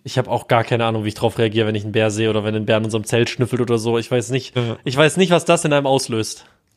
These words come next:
Speaker 2: Kann man, glaub ich, auch einfach nicht wissen.
Speaker 1: Aber
Speaker 2: Ich meine,
Speaker 1: potenziell
Speaker 2: was
Speaker 1: halt Scheißerei in der Hose, Alter.
Speaker 2: Jo.
Speaker 1: Einfach, ich scheiß mich direkt ein. Die ganze Hose vollgeschissen.
Speaker 2: <laughs> Stell dir vor, du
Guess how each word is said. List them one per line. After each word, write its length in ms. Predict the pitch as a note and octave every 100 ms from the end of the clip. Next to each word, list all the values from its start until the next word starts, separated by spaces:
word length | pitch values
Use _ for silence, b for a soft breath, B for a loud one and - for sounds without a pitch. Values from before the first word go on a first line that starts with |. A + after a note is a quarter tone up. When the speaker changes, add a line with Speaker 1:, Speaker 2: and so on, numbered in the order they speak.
| b b b
Speaker 2:
Kann 120 | -
man, 120 | - B2
glaub 140 | -
ich, 100 | -
auch 60 | F#3
einfach 180 | F#2+
nicht 180 | - A#2+
wissen. 200 | G#2 -
Speaker 1:
Aber 140 | B2 B2 -
Speaker 2:
Ich 40 |
meine, 100 | D#3
Speaker 1:
potenziell 400 | D3 A#2+ G#2+ C#3+
Speaker 2:
was 80 | C3+
Speaker 1:
halt 440 | C3 B2+ A#2+ - - - - - F#3 C#3+ - _ _
Scheißerei 800 | - - - - D3+ - C#3+ C#3
in 60 | C#3
der 140 | C3
Hose, 300 | B2 C3 A#2+ A2+
Alter. 360 | A2 A#2 A2+ - _ b b b b
Speaker 2:
Jo. 200 | G#2 G#2+
Speaker 1:
Einfach, 240 | C3+ C3+
ich 120 | C3+
scheiß 220 | - D3 C#3
mich 140 | C3
direkt 260 | C3 C3 B2+
ein. 320 | C3 B2 A2+ _ _ _ _ _ _ _ _
Die 40 |
ganze 340 | C3+ C3 C#3+ B2+
Hose 240 | C#3 B2
vollgeschissen. 840 | - C3 B2 A#2 - B2+ - A#2+ A2 _ _
Speaker 2:
<laughs> 340 | - - C3+ -
Stell 360 | - - -
dir 80 | D3+
vor, 240 | - B2+ B2 -
du 80 | G3